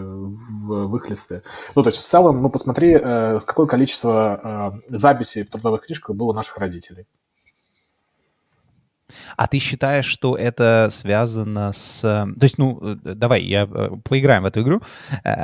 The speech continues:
Speaker 2: эм, э, мне кажется, что это связано с, э, э, общественной структурой и с, э,
Speaker 1: Да,
Speaker 2: вот этим
Speaker 1: сто процентов.
Speaker 2: азиатским, азиатским подходом к,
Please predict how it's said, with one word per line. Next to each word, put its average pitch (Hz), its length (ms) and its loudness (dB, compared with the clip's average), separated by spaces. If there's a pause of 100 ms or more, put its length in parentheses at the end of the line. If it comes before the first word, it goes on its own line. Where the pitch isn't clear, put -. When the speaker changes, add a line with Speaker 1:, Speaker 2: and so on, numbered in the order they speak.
(200)
Speaker 2:
эм, 104 420 -2
э, 92 200 -8
мне 117 260 2
кажется, 175 340 2
что 151 220 0
это 151 220 2
связано 135 640 0
с, - 280 -4
э, 123 240 2 (640)
э, 90 160 2 (160)
общественной - 480 -2
структурой 147 600 0 (840)
и 143 320 0
с, - 280 -4
э, 120 400 4
Speaker 1:
Да, - 60 0
Speaker 2:
вот 120 140 4
этим - 220 -4
Speaker 1:
сто 113 180 2
процентов. 135 400 2
Speaker 2:
азиатским, 113 320 -4
азиатским 117 800 0
подходом 110 720 0
к, - 180 -14